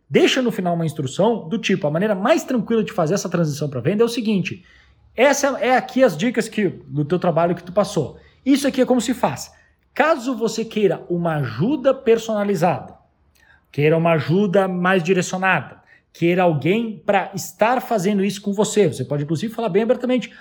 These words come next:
algumas pessoas se viram sozinhas. Elas não querem ajuda, elas querem ir baixar a cabeça e começar a fazer. Outras gostam de ter outra pessoa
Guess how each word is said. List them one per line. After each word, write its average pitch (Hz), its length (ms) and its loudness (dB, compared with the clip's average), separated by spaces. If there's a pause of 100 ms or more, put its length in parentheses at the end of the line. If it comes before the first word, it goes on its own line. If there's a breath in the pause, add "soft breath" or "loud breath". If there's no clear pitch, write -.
(120)
algumas 240 320 2
pessoas 262 320 0
se - 80 -6
viram 233 200 0
sozinhas. 196 460 -2 (340)
Elas 202 160 2
não 320 140 0
querem 262 240 2
ajuda, 143 260 2
elas 151 160 -2
querem 214 240 0
ir 233 80 0
baixar 240 260 0
a - 20 -2
cabeça 202 260 -2
e - 20 -18
começar 247 200 -6
a 247 40 -6
fazer. 311 300 -2 (260 loud breath)
Outras 254 800 2
gostam 233 500 2
de 202 140 -4
ter 220 80 -4
outra 214 180 -2
pessoa 214 400 -4